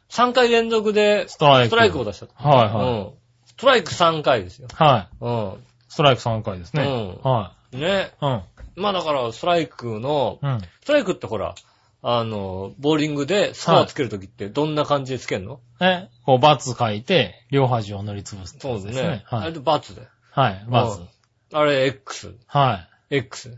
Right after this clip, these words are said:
Speaker 2: はい。
Speaker 1: クリスマス。
Speaker 2: <laughs> はい。
Speaker 1: X。
Speaker 2: はい。
Speaker 1: クリス、クリスマス。
Speaker 2: は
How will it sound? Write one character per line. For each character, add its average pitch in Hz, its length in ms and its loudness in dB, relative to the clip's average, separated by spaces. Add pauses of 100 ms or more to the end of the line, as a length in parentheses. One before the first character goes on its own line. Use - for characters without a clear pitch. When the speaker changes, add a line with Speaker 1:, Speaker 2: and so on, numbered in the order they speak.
(140)
Speaker 2:
は 123 220 -2
い。 95 160 -16
Speaker 1:
ク - 120 -2
リ 156 80 2
ス 131 140 -8
マ 101 120 -4
ス。 - 140 -20
Speaker 2:
<laughs> - 880 -10 (140)
は 254 160 0
い。 - 60 -16 (520)
Speaker 1:
X。 - 600 -8 (180)
Speaker 2:
は 147 240 8
い。 - 20 4
Speaker 1:
ク 117 60 0
リ 131 80 0
ス、 - 320 -12
ク - 80 -8
リ 120 40 -4
ス - 80 -14
マ 92 140 -8
ス。 - 260 -20
Speaker 2:
は 123 420 4